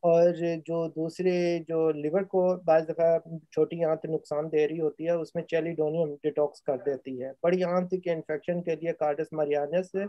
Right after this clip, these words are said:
डिटॉक्स करती है और hydrocortisone जो है, वो, अ, बड़ी आंत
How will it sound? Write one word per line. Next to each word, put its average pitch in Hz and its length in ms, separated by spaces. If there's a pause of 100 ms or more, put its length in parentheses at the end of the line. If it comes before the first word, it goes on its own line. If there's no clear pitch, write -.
(560)
डिटॉक्स 165 420
करती 175 400
है 185 220
और 165 240
hydrocortisone 151 800
जो 156 200
है, 151 140
वो, 160 360
अ, 156 420
बड़ी 156 180
आंत 156 280